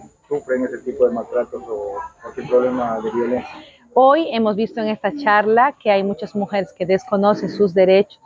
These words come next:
Speaker 2: Lo que debemos hacer, pues, es denunciar, ¿no? Acudir a las instituciones que nos pro-, que protegen nuestros derechos, no callar. Y ahora creo que hemos dejado esa pequeña semilla sembrado en estas mujeres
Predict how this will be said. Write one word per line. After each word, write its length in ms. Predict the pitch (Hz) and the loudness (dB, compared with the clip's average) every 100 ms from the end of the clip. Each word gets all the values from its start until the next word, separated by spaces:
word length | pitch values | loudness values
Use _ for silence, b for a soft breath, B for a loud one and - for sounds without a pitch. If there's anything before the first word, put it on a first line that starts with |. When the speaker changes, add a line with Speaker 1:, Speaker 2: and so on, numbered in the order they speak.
| - | -6
Speaker 2:
Lo 140 | 220 | -2
que 80 | 180 | 2
debemos 340 | 180 175 165 | 2 2 -2
hacer, 320 | 175 - 185 180 | -8 0 -2 -2
pues, 140 | - | -4
es 260 | 170 - _ b b | -4 -4 _ b b
denunciar, 760 | 196 202 185 - 196 180 160 - _ | 2 4 4 0 2 4 2 -2 _
¿no? 240 | 165 302 _ b b - | -8 -8 _ b b -4
Acudir 420 | 196 190 180 240 | 0 2 6 6
a 60 | 226 | 6
las 200 | 180 - | 2 -2
instituciones 760 | 190 190 175 - 196 202 202 | -6 -8 -12 -6 -4 -4 -6
que 120 | _ | _
nos 160 | 180 165 | -10 -10
pro-, 200 | - 180 - | -2 -2 0
que 80 | - | -4
protegen 520 | - 185 277 381 285 | 0 2 4 2 2
nuestros 360 | 220 - 185 180 | 0 0 -4 -2
derechos, 480 | 175 180 208 _ 302 _ _ _ | 0 2 0 _ -20 _ _ _
no 240 | 214 220 | 2 2
callar. 480 | 226 185 185 190 - - _ _ _ _ _ | 2 4 6 4 2 -8 _ _ _ _ _
Y 160 | 190 202 | 0 4
ahora 300 | 190 202 202 | 6 6 4
creo 300 | 202 196 196 | 2 2 2
que 320 | - 202 196 | 0 0 2
hemos 200 | 180 185 | 0 0
dejado 400 | 170 170 226 226 | -2 0 2 4
esa 160 | 220 185 | 2 -2
pequeña 500 | - 160 185 175 175 | -4 -4 -2 -2 -4
semilla 400 | - 175 202 196 | -4 0 2 2
sembrado 600 | 190 190 175 175 208 240 | 0 2 2 4 4 4
en 80 | 196 | 0
estas 280 | 190 202 196 | -4 -6 -6
mujeres 560 | 190 160 208 208 247 | -6 -4 0 4 2